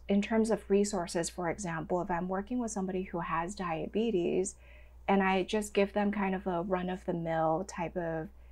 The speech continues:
handout that doesn't have a lot of the foods that they typically eat. Um, it might seem kind of discouraging to them, like,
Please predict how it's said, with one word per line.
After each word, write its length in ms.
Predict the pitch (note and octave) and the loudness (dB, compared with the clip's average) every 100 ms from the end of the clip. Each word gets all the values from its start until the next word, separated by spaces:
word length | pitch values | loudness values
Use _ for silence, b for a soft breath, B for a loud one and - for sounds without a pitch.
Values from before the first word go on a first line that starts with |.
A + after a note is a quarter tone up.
| b | b
handout 720 | - F3+ F3+ F3+ D#3 D#3 - B B B - | -2 0 2 2 4 4 2 B B B 0
that 160 | F#3+ | 2
doesn't 280 | G3 F#3+ G3+ | 4 4 2
have 180 | G#3+ A#3+ | 2 2
a 40 | |
lot 200 | C#4 D4+ | 2 2
of 80 | D4+ | 2
the 80 | B3 | 2
foods 320 | - F#3+ G#3 | 4 4 4
that 180 | G#3 G3+ | 2 0
they 280 | F#3+ F3+ - | -2 -4 -4
typically 500 | - - G3+ G3+ F3 | -4 -4 -4 0 0
eat. 380 | F3 G#3+ - - - B B B - | 2 0 -2 -10 -12 B B B 4
Um, 360 | G3+ G3+ G3 G3 | 6 8 4 2
it 60 | B3+ | 2
might 200 | D#4+ F4+ | 2 0
seem 160 | F4+ D#4+ | -2 0
kind 160 | C#4 | 2
of 80 | C#4+ | 2
discouraging 800 | - - - - A3+ B3+ C4+ D#4 - - | 2 0 0 2 2 0 -2 -4 -10 -10
to 160 | - C4 | -4 -2
them, 340 | C4+ C#4+ D#4 - b b b | 0 -2 -6 -10 b b b
like, 200 | G#3+ G#3 | 0 0